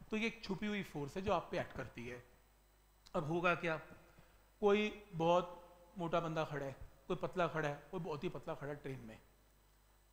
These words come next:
और friction है नहीं, सोचो। अब मास किसी का ज्यादा, किसी का कम, train accelerate कर रही है with टू, एक बंदा खड़ा है दो सौ किलो का, एक डेढ़ सौ किलो का, एक सौ का, एक पचास का,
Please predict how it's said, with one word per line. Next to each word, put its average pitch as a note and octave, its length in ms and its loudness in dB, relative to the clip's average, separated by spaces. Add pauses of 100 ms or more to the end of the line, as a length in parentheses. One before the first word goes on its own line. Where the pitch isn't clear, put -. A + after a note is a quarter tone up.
(340)
और F#3 80 0
friction A3 340 -2
है C#3+ 180 0
नहीं, C#3 100 -4
सोचो। D3 380 -8 (720)
अब F#3 80 8
मास F#3 340 2
किसी G#3 240 2
का A3+ 100 6
ज्यादा, G#3 240 8
किसी G#3+ 260 2
का A3 120 6
कम, A#3 200 4
train A#3+ 300 8
accelerate B3 420 6
कर B3 120 8
रही B3+ 100 4
है C4 60 6
with B3+ 220 2
टू, F3+ 200 4 (520)
एक A3+ 300 8
बंदा A3+ 240 6
खड़ा A3 180 8
है G3 140 4
दो F#3+ 120 8
सौ G#3 120 4
किलो F3+ 260 4
का, F3+ 360 4
एक B3+ 340 4 (320)
डेढ़ G3 200 10
सौ G3+ 160 4
किलो F3+ 240 2
का, F3+ 60 0
एक G#3 160 2
सौ G3+ 280 8
का, A#3 120 6
एक A#3+ 160 4
पचास D#3+ 340 2
का, C3 120 -4